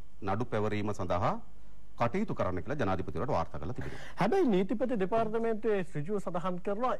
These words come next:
Speaker 2: ඒ සඳහා වන නෛතික ක්‍රියාමාර්ග ගැන සාක්ෂි නැහැ කියලා. සුවද ගම්ලත්
Speaker 1: නෑ.
Speaker 2: මහතා පැහැදිලිව සඳහන් කරන්නේ
Speaker 1: නෑ,
Speaker 2: එතුමා
Speaker 1: ඔ-, ඔ-,
Speaker 2: පෙනී ඉන්නේ ඔය
Speaker 1: ඒ,
Speaker 2: සම්බන්ධයෙන්.
Speaker 1: ඒක පැටලිලා ඔබට.
Speaker 2: පැටලිලා
Speaker 1: මේ
Speaker 2: නෙවෙයි.
Speaker 1: තියෙන්නේ මම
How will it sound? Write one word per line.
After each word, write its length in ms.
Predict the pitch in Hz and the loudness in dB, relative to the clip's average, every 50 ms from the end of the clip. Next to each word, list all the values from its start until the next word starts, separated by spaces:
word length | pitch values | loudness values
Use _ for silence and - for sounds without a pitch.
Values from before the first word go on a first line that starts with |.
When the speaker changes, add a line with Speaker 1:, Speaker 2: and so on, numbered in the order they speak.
| - | -2
Speaker 2:
ඒ 180 | 151 143 156 185 | -2 0 0 0
සඳහා 440 | 185 - 226 220 220 - - 247 247 247 | 0 0 0 0 0 0 0 2 2 2
වන 320 | 254 277 294 262 196 151 | 2 0 0 0 0 2
නෛතික 360 | 135 135 151 170 175 233 208 | 2 2 2 0 0 -2 -2
ක්‍රියාමාර්ග 540 | 226 208 226 233 233 226 226 226 226 226 220 | -2 0 0 0 0 2 0 0 0 0 -2
ගැන 160 | 226 262 302 - | -2 -2 -4 -2
සාක්ෂි 420 | - - 233 254 415 - - 285 | -2 0 2 2 2 0 0 0
නැහැ 220 | 233 196 165 165 143 | 0 0 0 0 -2
කියලා. 280 | 135 135 127 123 110 - - - - | -2 -2 -2 -2 -2 -4 -4 -4 -4
සුවද 240 | - 185 208 208 | -2 -2 -2 0
ගම්ලත් 320 | 220 240 233 233 240 220 208 | 0 0 0 0 0 0 0
Speaker 1:
නෑ. 120 | 233 233 | -2 0
Speaker 2:
මහතා 160 | 214 220 202 - | 0 0 0 2
පැහැදිලිව 400 | 190 202 214 208 247 240 247 233 | 2 2 2 0 0 -2 -2 -2
සඳහන් 340 | 254 240 247 240 247 254 233 | 0 0 0 0 0 0 -2
කරන්නේ 320 | 254 247 247 240 240 233 | -2 0 0 0 0 0
Speaker 1:
නෑ, 80 | 214 165 | 0 0
Speaker 2:
එතුමා 300 | - 262 - 233 233 214 | 0 0 2 2 2 2
Speaker 1:
ඔ-, 80 | 208 - | 2 2
ඔ-, 40 | |
Speaker 2:
පෙනී 300 | - 185 185 233 262 269 | 0 0 2 2 2 2
ඉන්නේ 180 | 269 254 247 208 | 2 2 2 4
ඔය 100 | 220 262 | 4 4
Speaker 1:
ඒ, 100 | - - | 2 2
Speaker 2:
සම්බන්ධයෙන්. 520 | - 302 240 202 165 147 139 127 120 110 | 0 0 0 2 2 2 2 0 0 0
Speaker 1:
ඒක 80 | 113 101 | -2 -2
පැටලිලා 380 | 101 92 - 92 87 82 78 73 | -2 -2 -2 -2 -4 -4 -4 -4
ඔබට. 180 | 69 - - - - - - - - - | -4 -4 -4 -4 -4 -4 -4 -4 -4 -2
Speaker 2:
පැටලිලා 380 | - 196 240 339 370 349 381 - | 0 0 0 0 0 0 0 0
Speaker 1:
මේ 100 | - 123 | 2 2
Speaker 2:
නෙවෙයි. 160 | 139 - - | 2 0 0
Speaker 1:
තියෙන්නේ 260 | 135 139 151 131 - | 0 0 0 -2 -2
මම 260 | - 104 107 113 113 | -2 -2 0 0 0